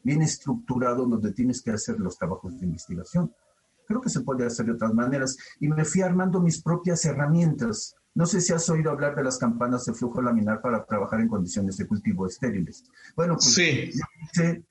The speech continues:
Speaker 1: mis propias, propias cajitas de aire filtrado para hacer eso en la montaña. Entonces, una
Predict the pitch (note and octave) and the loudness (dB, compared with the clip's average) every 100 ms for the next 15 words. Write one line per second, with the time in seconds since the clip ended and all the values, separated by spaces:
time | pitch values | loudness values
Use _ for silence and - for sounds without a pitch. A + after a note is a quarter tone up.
0 | _ - B3+ - E3+ F3 F#3 E3 - - | _ -2 -2 0 -2 0 0 0 -2 -2
1 | E3 F#3 E3+ - B2 - E3+ G3+ E3 C3+ | -2 0 0 0 -2 0 0 0 0 0
2 | D#3 D#3+ - B2+ D3+ D3 E3+ F3 A#2 A2 | 0 0 0 0 0 0 0 -2 -2 -2
3 | - A#2+ B2 A#2 - A2+ C#3 E3 G3 G3 | -2 -2 -4 -4 0 0 4 2 4 2
4 | - _ _ _ - E3 F3+ E3+ D#3+ E3+ | 0 _ _ _ -4 0 0 -2 2 4
5 | F3 E3+ | 4 0